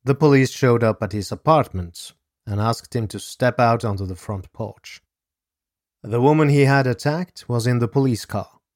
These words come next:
and looked to see if she could identify him. When the police left,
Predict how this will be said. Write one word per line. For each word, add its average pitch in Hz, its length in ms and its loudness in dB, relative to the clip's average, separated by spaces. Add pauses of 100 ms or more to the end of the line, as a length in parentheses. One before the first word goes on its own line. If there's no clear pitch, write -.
(120)
and 98 180 -4
looked 117 240 -2
to 113 80 -6
see 113 360 0
if 90 100 -6
she - 280 -8
could 104 240 -8
identify 104 720 -6
him. 90 240 -12 (1400)
When 107 140 -4
the 101 80 -4
police 101 340 -4
left, 131 400 -2